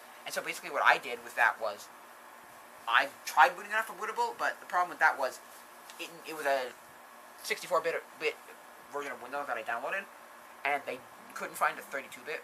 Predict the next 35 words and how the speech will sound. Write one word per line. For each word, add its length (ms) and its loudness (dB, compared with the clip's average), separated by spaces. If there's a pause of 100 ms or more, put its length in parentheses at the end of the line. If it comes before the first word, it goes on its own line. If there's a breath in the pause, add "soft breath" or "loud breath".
(140)
version. 340 -4
I'm 60 -6
like, 180 -2
"Ah, 680 12
you 80 -6
suck. 600 8
Why 180 10
do 80 -8
you 120 -12
suck?" 420 4 (220)
But 100 -14
anyway. 220 -14 (1300)
I'm 40 -8
like, 160 -2
"I 80 2
gotta 160 8
find 180 2
a 40 -10
thirty-two 340 -4
bit, 240 -4
thirty-two 220 4
bit, 100 -2
thirty 160 2
bit," 140 -4 (240)
with 140 -4
the 60 -6
processor, 440 2
which 100 -4
was 120 -6
a, 220 -4
uh, 180 6
Pentium 280 -6
four. 380 -4 (800 loud breath)
Pentium 320 -4
four 500 4